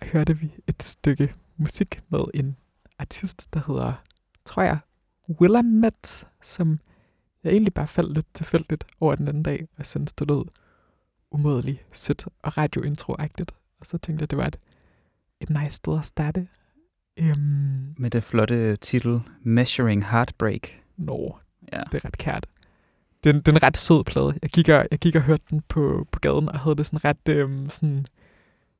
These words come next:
Speaker 1: sådan følte mig meget sådan fredfyldt, sådan forankret i min krop, og det her virkelig rare musik. Og så gik jeg bare ind i en pæl mega hør-, hårdt, og det gjorde bare utrolig ondt, og det var sådan et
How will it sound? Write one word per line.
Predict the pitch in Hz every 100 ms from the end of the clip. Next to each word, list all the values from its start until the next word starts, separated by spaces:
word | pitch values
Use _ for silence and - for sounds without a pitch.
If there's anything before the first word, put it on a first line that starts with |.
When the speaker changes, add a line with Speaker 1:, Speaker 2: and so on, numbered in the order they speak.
| _ _
Speaker 1:
sådan | - 147
følte | - 160 147
mig | 147
meget | 139 143 147 156 151
sådan | - 147 143
fredfyldt, | - 160 - 170 156
sådan | - 147
forankret | - - 160 - 147
i |
min | 139 143
krop, | - 170
og | -
det | 139
her | 147
virkelig | 143 143 160 147
rare | 135
musik. | 147 156 - 180 -
Og | -
så | 131 147 - -
gik | - 151
jeg | -
bare | -
ind | -
i | 143
en | 143
pæl | - 160 - -
mega | 135 147
hør-, | 147 147 -
hårdt, | - 151 160 175 - -
og | - - _ - 294
det | 143
gjorde | - 117
bare | 151
utrolig | 160 - 190 165
ondt, | 170 170 285
og | 160
det | 160
var |
sådan | 175 - 175
et | 170